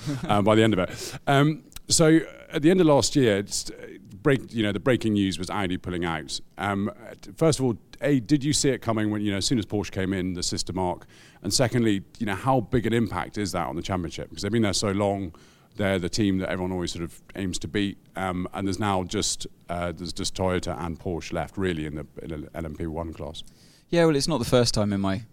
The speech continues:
Speaker 2: sports car career that I, I've just, uh, been there with, with the two manufacturers to fight each other. Um, when I was with Peugeot, it was, it was Audi,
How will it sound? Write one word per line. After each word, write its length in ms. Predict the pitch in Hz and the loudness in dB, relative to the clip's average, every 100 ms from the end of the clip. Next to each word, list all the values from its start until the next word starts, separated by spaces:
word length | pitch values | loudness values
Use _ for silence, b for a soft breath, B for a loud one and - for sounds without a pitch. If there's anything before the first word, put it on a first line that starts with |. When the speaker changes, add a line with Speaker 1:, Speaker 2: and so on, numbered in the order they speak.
| _ | _
Speaker 2:
sports 340 | - - 113 104 | -8 -4 -4 -2
car 180 | 104 95 | -4 -2
career 260 | 107 98 | -2 -2
that 80 | 95 | -2
I, 340 | 92 - - | -4 -8 -12
I've 80 | 92 | -10
just, 320 | - 95 - | -8 -8 -6
uh, 320 | 101 95 92 92 - | -4 -2 -4 -6 -4
been 160 | 98 | -4
there 220 | 98 95 | -2 -2
with, 240 | 95 92 - - | -4 -6 -10 -14
with 100 | - | -10
the 80 | 92 | -6
two 200 | - 107 | -2 -2
manufacturers 640 | 98 92 107 90 - 95 - | -2 -2 -4 -6 -6 -8 -8
to 80 | - | -4
fight 340 | 107 95 - | -2 -2 -4
each 180 | - - | -6 -4
other. 220 | 87 85 B B B B - | -4 -4 B B B B -6
Um, 320 | 95 92 92 | -4 -4 -4
when 80 | 92 | -4
I 40 | |
was 140 | 98 | -4
with 140 | 92 - | -6 -2
Peugeot, 500 | 104 95 104 95 92 | 2 2 2 0 0
it 60 | |
was, 300 | 76 92 - | -2 -2 -2
it 100 | 71 | -4
was 100 | 85 | -2
Audi, 480 | 98 95 101 101 101 | 0 0 0 0 -2